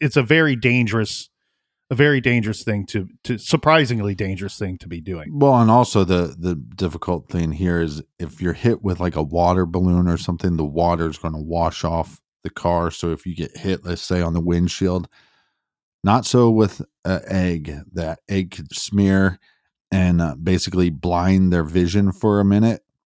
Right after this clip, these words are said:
Speaker 2: So that's another reason why this is also dangerous.
Speaker 1: So this spot, as I said, to me sounds like an ideal location for this type of activity. The house party that Garrett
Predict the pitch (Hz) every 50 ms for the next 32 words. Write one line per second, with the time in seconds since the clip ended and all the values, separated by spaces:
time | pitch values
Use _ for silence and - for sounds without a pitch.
0 | _ - - - 104 92 87 82 90 95 90 - - 95 92 87 85 82 80 82
1 | 80 71 78 82 80 82 82 82 78 80 78 - - 80 80 73 - - - _
2 | - 85 85 - - 80 80 76 - 80 78 82 76 69 69 - - - - -
3 | 180 175 165 156 147 113 107 135 190 220 - - - - - - 202 175 147 127
4 | 110 - - _ _ - 139 139 147 131 120 147 139 147 139 - - 135 120 117
5 | 107 - - 123 117 120 135 165 180 180 160 143 139 127 113 - - - 151 151
6 | 151 156 151 127 - 139 131 131 120 - 127 127 - - 131 123 123 123 123 113
7 | 104 101 120 123 127 127 123 120 120 113 107 110 110 110 - - 123 117 120 113
8 | - - 110 98 - 110 110 101 104 104 - - - 117 107 101 - 98 92 101
9 | 95 92 - - - 131 117 127 131 135 123 - - _ _ - 131 104 - 165
10 | 208 262 262 - - - 214 185 170 160 156 147 123 135 123 120 110 - 135 143
11 | 156 160 151 127 117 117